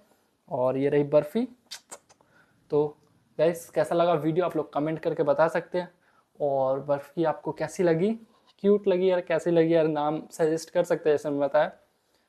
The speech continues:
तो और मैं एक बहुत बड़ा प्लानिंग कर रहा हूँ, एक कुछ बहुत बड़ा आने वाला है, कुछ लॉन्च करने वाला हूँ, तो उसके लिए भी आप लोग बने रहिए। इसके पीछे प्लान चल रहा है इसलिए वीडियो लेट हो रहा है।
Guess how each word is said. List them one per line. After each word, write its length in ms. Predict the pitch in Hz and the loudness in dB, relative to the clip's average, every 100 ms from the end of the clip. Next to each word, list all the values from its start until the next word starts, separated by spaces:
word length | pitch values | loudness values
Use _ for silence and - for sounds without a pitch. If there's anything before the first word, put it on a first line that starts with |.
| _ _ | _ _
तो 340 | 151 143 143 156 _ _ _ _ _ _ - - | -8 -6 -6 -12 _ _ _ _ _ _ -10 -2
और 120 | 156 | 0
मैं 140 | 160 | 2
एक 120 | 160 151 | 2 2
बहुत 220 | 147 160 | 4 4
बड़ा 160 | 165 | 2
प्लानिंग 380 | 165 147 139 160 | -2 -2 -2 -2
कर 160 | 165 143 | 0 2
रहा 100 | 147 | 0
हूँ, 80 | - - _ - - - _ _ | -4 -12 _ -20 -20 -20 _ _
एक 220 | 151 147 - - - | -4 -4 -6 -18 -6
कुछ 340 | 165 156 - - | -4 -4 -8 -10
बहुत 260 | 151 143 170 | -6 -2 -2
बड़ा 320 | 147 147 160 | 2 2 2
आने 160 | 151 139 | 0 -2
वाला 200 | 139 156 | -4 -6
है, 60 | |
कुछ 260 | 170 151 - | -8 -10 -6
लॉन्च 260 | 143 151 156 | -4 -4 -6
करने 260 | 151 135 | -6 -4
वाला 240 | 131 135 143 | -4 -4 -4
हूँ, 100 | 170 _ _ _ _ _ | -8 _ _ _ _ _
तो 240 | 143 147 | -2 -2
उसके 320 | - - - 160 | -2 -6 -2 0
लिए 120 | 156 | 2
भी 100 | 160 | 2
आप 200 | 147 - | 0 0
लोग 260 | 156 151 156 | -2 -2 -6
बने 240 | 156 151 | -6 -2
रहिए। 180 | 151 151 | 0 0
इसके 300 | 160 - 165 | -4 -4 -2
पीछे 400 | 160 - 156 180 | -2 -6 -6 -4
प्लान 300 | 170 151 151 | 0 0 0
चल 120 | 160 | 2
रहा 80 | 147 | 2
है 60 | 143 | 2
इसलिए 240 | 147 160 | 2 0
वीडियो 280 | 143 147 156 | 0 0 0
लेट 300 | 147 143 143 | 2 0 0
हो 100 | 131 | -4
रहा 120 | 127 | -4
है। 120 | 127 | -6